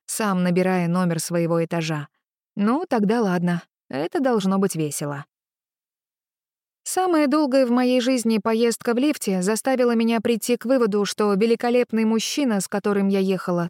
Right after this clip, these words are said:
тот ещё зануда. И, добравшись до номера моего отца и постучав, Я была безумно рада, что наша короткая встреча закончилась. «Ты что здесь делаешь?» —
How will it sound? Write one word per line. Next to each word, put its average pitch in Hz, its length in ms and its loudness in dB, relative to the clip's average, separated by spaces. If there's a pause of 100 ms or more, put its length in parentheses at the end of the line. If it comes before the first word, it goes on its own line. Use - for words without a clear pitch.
(140)
тот 269 240 -2
ещё 185 360 -4
зануда. 180 580 0 (600)
И, 240 160 2
добравшись 220 580 0
до 214 140 0
номера 208 320 0
моего 202 360 0
отца 226 360 -2
и 190 140 2
постучав, 208 640 -2 (480)
Я 285 300 0
была 240 300 2
безумно 220 520 2
рада, 254 280 0
что 202 260 -2
наша 214 300 -2
короткая 214 500 0
встреча 247 420 -2
закончилась. 165 840 -6 (760)
«Ты 262 140 0
что 277 260 0
здесь 262 260 0
делаешь?» — 226 540 0